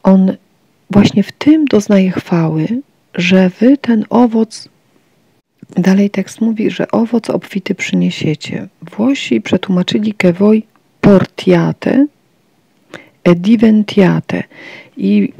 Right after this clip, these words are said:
to jest lepsze tłumaczenie, ponieważ przetłumaczyli ten, y, subjunktyw jakby, czyli taki życzeniowy sposób mówienia, czyli jakby życzeniem Jezusa jest, żebyśmy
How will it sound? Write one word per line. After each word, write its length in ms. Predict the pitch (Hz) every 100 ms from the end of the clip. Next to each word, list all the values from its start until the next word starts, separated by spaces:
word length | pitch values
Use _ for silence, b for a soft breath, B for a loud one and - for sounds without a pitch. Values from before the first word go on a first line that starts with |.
| -
to 180 | - 262
jest 380 | 269 - - -
lepsze 400 | - 220 - 233
tłumaczenie, 760 | 226 - 202 196 - 190 180 208
ponieważ 520 | - 208 196 196 -
przetłumaczyli 640 | - 190 202 202 - 262
ten, 340 | - 196 202 - -
y, 100 | 185
subjunktyw 1160 | - - 208 185 202 240 226 - - 170 -
jakby, 440 | 175 170 - 165 175 B B B B _
czyli 540 | - 202 190 180 190 214
taki 360 | - 180 196
życzeniowy 840 | 170 160 196 - 208 220 262 254 220
sposób 600 | - - 196 - 185 -
mówienia, 520 | 175 170 170 160 160
czyli 200 | - 180
jakby 240 | 180 175
życzeniem 600 | 175 185 - 254 247 233 202
Jezusa 500 | 190 190 233 - 185
jest, 380 | 190 240 - -
żebyśmy 760 | 170 202 196 254 - - 214